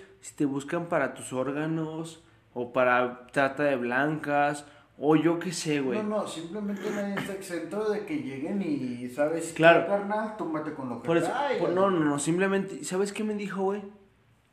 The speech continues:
Speaker 1: Y me dijo, güey, y la neta sentí culera, güey. Y no voy a decir nombres ni nada, güey,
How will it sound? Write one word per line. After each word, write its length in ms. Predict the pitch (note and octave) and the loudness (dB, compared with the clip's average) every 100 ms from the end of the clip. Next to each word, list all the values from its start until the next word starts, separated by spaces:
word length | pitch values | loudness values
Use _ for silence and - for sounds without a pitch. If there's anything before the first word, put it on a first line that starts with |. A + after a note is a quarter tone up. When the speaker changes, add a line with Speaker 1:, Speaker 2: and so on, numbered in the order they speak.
| _ _ _ _ _ _ _ - _ _ _ _ _ | _ _ _ _ _ _ _ -20 _ _ _ _ _
Speaker 1:
Y 100 | - | 2
me 180 | D3+ D3+ | 4 6
dijo, 420 | D3+ E3+ D#3+ F#3 | 4 0 -2 -2
güey, 280 | G3 F#3+ - - | 0 -2 -6 -6
y 100 | D3+ | 0
la 180 | C#3+ C#3 | 0 0
neta 180 | C3+ D3+ | -4 -6
sentí 880 | D3 C3 - - D3 D#3 D#3 D3 - _ | -4 -6 -8 -6 -4 -4 -6 -10 -16 _
culera, 380 | - C#3+ B2 C3 | -6 -4 -4 -6
güey. 240 | C#3 D#3+ D#3+ - _ _ _ _ _ _ _ _ _ _ _ _ _ | -4 -4 -8 -14 _ _ _ _ _ _ _ _ _ _ _ _ _
Y 140 | C#3+ | 0
no 140 | C3+ C3 | 2 4
voy 120 | C3 | 2
a 40 | C#3 | 0
decir 200 | - C3 | -2 -4
nombres 400 | C3+ C#3+ D#3 D#3+ | -2 0 0 -2
ni 340 | D3+ C3+ C3 | -2 -2 -2
nada, 360 | A#2+ A#2+ A#2+ C3+ | -4 -8 -6 -4
güey, 280 | D#3 E3+ | -4 -4